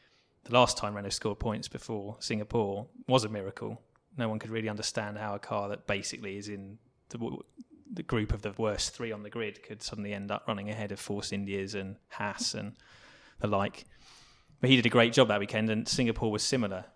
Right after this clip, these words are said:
He found himself in a good position after first lap shenanigans, but from that moment on, he absolutely executed the race to perfection.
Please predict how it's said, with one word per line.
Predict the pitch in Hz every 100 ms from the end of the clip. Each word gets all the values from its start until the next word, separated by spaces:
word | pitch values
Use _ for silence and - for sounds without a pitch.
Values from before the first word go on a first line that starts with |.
| _
He | - 107 113
found | - 117 104
himself | 104 113 107 110
in |
a | 104
good | 104 -
position | 113 107 - 101
after | 101 - 110 98 -
first | - 113 104 -
lap | 104 -
shenanigans, | - 107 110 101 101 107 110 - - - - -
but | 107 - -
from | - 123 110
that | 107 127
moment | 113 104
on, | 110 101
he | 107 -
absolutely | 117 - - 117 107 110 98 98
executed | - - - - 110 -
the | 117
race | 104 104
to | -
perfection. | 113 117 117 - - 101 101